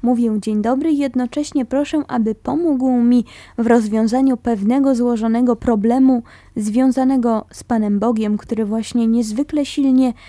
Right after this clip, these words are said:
zaczął mnie nurtować”. Pan Rydko uśmiechnął się szeroko i zadowolony odparł, że oczywiście służy mi pomocą i wyraził nadzieję, że razem na pewno uda nam się rozwiązać moje wątpliwości.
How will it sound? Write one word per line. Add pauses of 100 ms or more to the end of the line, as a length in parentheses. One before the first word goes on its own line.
(240)
zaczął
mnie
nurtować”. (1700)
Pan
Rydko
uśmiechnął
się
szeroko
i
zadowolony
odparł,
że
oczywiście (140)
służy
mi
pomocą (300)
i
wyraził
nadzieję,
że
razem
na
pewno
uda
nam
się
rozwiązać
moje
wątpliwości.